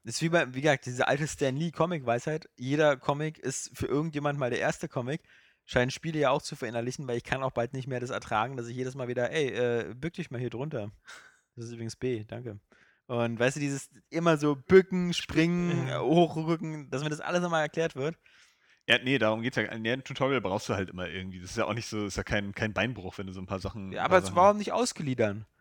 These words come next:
Speaker 1: Warum nicht, äh,
Speaker 3: Äh.
Speaker 1: Tutorial, zum Beispiel Crysis drei macht das, gliedert das
Speaker 2: Ja.
Speaker 1: Tutorial aus.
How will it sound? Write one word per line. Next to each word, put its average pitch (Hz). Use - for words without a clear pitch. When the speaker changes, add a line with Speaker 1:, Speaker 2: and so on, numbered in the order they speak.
Speaker 1:
Warum 151
nicht, 180
äh, 165
Speaker 3:
Äh. 165
Speaker 1:
Tutorial, 151
zum 160
Beispiel 147
Crysis 123
drei 151
macht 196
das, 196
gliedert 170
das 143
Speaker 2:
Ja. -
Speaker 1:
Tutorial 165
aus. 143